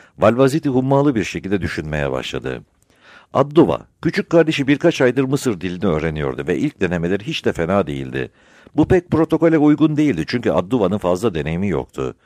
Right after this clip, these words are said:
Ama karşılama için bilgileri yeterliydi ve bayram başlayana kadar da Zuvappi hazır bulunurdu herhalde. "Derhal kaya tapınağının arkasındaki meşeliğe koş ve oradaki çiftlikten Zuvappi'yi al getir." diye genç nöbetçilerden birine seslendi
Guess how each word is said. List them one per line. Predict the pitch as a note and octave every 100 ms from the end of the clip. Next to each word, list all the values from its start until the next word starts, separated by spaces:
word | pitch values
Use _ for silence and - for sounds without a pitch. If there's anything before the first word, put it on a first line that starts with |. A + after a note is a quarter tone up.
| _ _ _ -
Ama | A#2 D2+
karşılama | G#2 G2+ A#2+ B2+ A#2+
için | C#2 A2 F#2
bilgileri | G2 D#2+ F2 F#2+
yeterliydi | D#2 - D#2 C2+ C#2 C2+ C2 - - _
ve | E2+ D2+
bayram | D#2+ G2+ G#2
başlayana | F2 E2+ E2+ G2 A2+
kadar | E2+ G#2+ G2
da | D2+
Zuvappi | D2+ F#2+ G#2+ - F2
hazır | F#2 G#2 F2
bulunurdu | F#2+ F2+ E2+ D2
herhalde. | C#2+ C#2+ C#2 - - A#1+ C2+ C2 _ _ _ _ _ _ _ _ _ _ _ - - - - _
"Derhal | B2 F3 D3+ D3
kaya | B2 B2
tapınağının | A#2+ G#2+ G#2 A2
arkasındaki | G2+ - F#2 F#2+ G2 F#2
meşeliğe | E2+ F#2 F2 E2
koş | D#2 D2 -
ve | G2
oradaki | G#2+ F#2 F#2+
çiftlikten | - - F#2+ G2+ F#2+
Zuvappi'yi | E2 F#2+ F#2 F2 D#2+
al | F2+
getir." | D#2+ E2 F#2+
diye | D2+ D#2
genç | F2+ G2+ -
nöbetçilerden | E2 E2+ - E2 E2+ E2
birine | D2+ D#2 D2+
seslendi | D#2 C#2 - C2 C2